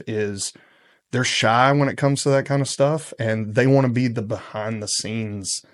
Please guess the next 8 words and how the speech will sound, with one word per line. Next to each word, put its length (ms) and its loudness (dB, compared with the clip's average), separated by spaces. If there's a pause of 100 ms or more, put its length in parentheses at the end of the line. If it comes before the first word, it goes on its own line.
(440)
type. 400 2 (200)
And 520 -2 (140)
I, 280 0
I 60 -4
mean, 200 -2
I 100 -2
know 380 0 (220)
hundreds 840 -4